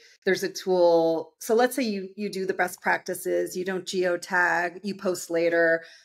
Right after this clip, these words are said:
Um, <clears throat> there's something where you can, uh, it's, it's an A I tool where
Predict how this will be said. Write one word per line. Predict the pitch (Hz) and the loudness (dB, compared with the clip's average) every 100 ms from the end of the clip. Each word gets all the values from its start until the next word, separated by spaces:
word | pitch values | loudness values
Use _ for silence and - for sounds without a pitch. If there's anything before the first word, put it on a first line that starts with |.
| _ | _
Um, | 196 185 180 170 165 - - | -2 0 0 -2 -4 -8 -6
<clears throat> | 262 220 185 - - | -4 -4 -4 -10 -8
there's | 190 208 214 | 0 2 2
something | 240 262 214 | -2 0 2
where | 190 | 2
you | 180 180 | 0 -4
can, | 202 180 175 170 170 170 _ _ _ _ - | -2 0 0 0 -4 -8 _ _ _ _ 0
uh, | 165 160 156 151 147 143 196 | 4 4 2 0 -2 -4 -8
it's, | 190 - | -8 -6
it's | 190 | -6
an | 208 | -4
A | 190 175 | 0 0
I | 170 | 0
tool | 165 165 156 156 151 | -2 -4 -2 -2 -4
where | 185 170 165 160 160 | 0 4 4 2 -2